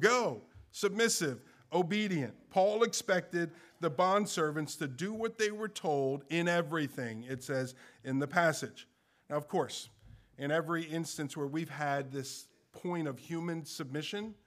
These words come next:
if the boss is expecting you to do something illegal or even something immoral,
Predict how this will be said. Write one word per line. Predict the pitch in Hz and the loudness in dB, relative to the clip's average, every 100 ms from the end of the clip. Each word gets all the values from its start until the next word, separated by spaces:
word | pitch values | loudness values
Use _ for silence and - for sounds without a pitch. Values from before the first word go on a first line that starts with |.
| _ _ _ _ _ | _ _ _ _ _
if | - 240 175 175 165 | 2 4 4 0 0
the | 175 | 0
boss | 147 196 240 220 | 4 4 4 2
is | 185 | -4
expecting | 170 - 180 180 190 185 | -6 -2 -2 -2 -4 -4
you | 165 165 160 | -4 -4 -6
to | 170 | -6
do | 147 160 | -4 -6
something | 156 165 156 160 147 139 | -4 -4 -4 -4 -6 -2
illegal | 139 135 160 165 220 285 - - _ _ _ _ _ _ _ _ _ | -2 -2 -2 -2 -4 -4 -12 -20 _ _ _ _ _ _ _ _ _
or | 143 160 | -2 0
even | 175 160 | 0 2
something | 190 175 170 160 | 0 0 0 0
immoral, | 143 143 175 202 226 277 | 2 2 2 4 4 2